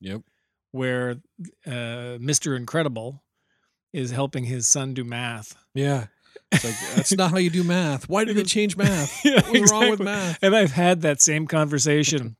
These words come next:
Speaker 1: <laughs>
Speaker 2: when, you know, my kids are taught some weird way of doing math. I'm like, "That's not how division works. <laughs> This is how division works." She goes, "But they're not,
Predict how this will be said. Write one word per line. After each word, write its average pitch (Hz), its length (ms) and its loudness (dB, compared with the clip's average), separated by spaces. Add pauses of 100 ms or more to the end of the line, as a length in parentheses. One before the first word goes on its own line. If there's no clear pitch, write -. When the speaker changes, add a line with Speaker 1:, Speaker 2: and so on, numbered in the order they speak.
(220)
Speaker 1:
<laughs> - 260 -20
Speaker 2:
when, 147 420 -2
you 160 120 -2
know, 147 120 0
my 151 160 0
kids 160 260 -2
are 151 100 -2 (120)
taught 160 320 -6
some 147 260 -4
weird 147 380 -2
way 139 300 -2
of 131 100 -6
doing 139 240 -2
math. 147 260 -4
I'm 147 120 -2
like, 143 200 -4 (560)
"That's - 240 -14
not 330 80 2
how 247 80 6
division 156 500 2
works. 180 480 4
<laughs> - 60 -14 (420)
This 359 220 8
is 226 140 6
how 190 100 10
division 160 460 2
works." 123 240 -6
She 180 80 -4
goes, 190 80 4
"But 202 140 -2
they're 202 120 4
not, 214 220 4